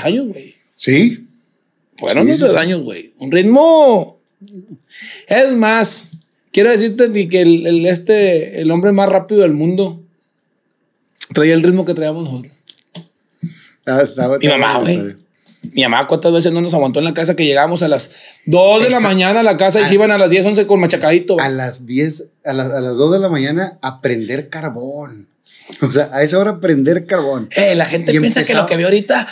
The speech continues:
Speaker 1: es improvisado,
Speaker 2: No,
Speaker 1: güey.
Speaker 2: no, no, ya lo, ya lo, ya lo habíamos ensayado.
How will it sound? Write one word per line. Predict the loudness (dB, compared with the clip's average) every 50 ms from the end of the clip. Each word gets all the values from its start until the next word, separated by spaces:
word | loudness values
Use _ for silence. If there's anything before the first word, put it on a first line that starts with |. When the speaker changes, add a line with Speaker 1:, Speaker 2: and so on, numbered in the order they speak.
| -16 -20 -16 -8 -4
Speaker 1:
es | -2 -2 0
improvisado, | 0 0 2 2 4 4 4 2 2 0 0 0 0 2
Speaker 2:
No, | 2 2
Speaker 1:
güey. | 2 2 2 0 0
Speaker 2:
no, | -2 -4 -6 -6
no, | -8 -8 -10 -8 -4 -2
ya | -2 0
lo, | 0 -2 -2
ya | 0 0 0
lo, | 0 0 -2 -4 -4
ya | -4 -4 -2
lo | 0 0
habíamos | 0 0 0 -2 -2
ensayado. | -4 -4 -4 -6 -6 -6 -8 -8 -8 -8 -8 -10